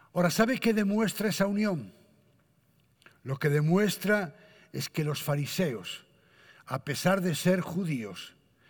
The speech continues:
estaban tan alejados de Dios como los herodianos.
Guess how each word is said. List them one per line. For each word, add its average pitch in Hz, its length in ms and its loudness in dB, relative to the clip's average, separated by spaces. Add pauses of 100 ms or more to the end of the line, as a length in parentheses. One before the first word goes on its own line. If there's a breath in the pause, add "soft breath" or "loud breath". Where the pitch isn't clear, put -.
(200 soft breath)
estaban 143 580 -2
tan 151 180 2
alejados 139 580 0
de 135 100 -2
Dios 117 340 -8
como 113 260 -8
los 104 200 -8
herodianos. 98 680 -12